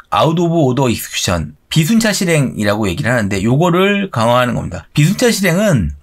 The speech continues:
씨피유는 명령을 수행할 때 명령어들이 일 번, 이 번, 삼 번 이게 쭈루룩 왔다고 치면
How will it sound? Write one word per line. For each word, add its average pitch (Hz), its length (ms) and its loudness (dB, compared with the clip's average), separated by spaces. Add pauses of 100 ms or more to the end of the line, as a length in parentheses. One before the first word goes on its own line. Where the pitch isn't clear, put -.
씨피유는 220 640 0
명령을 156 440 2
수행할 180 400 0
때 98 400 -2 (240)
명령어들이 180 840 2
일 190 220 0
번, 208 200 2
이 123 80 2
번, 135 160 2
삼 190 180 2
번 160 220 4
이게 127 140 -2
쭈루룩 196 280 0
왔다고 110 340 0
치면 101 600 0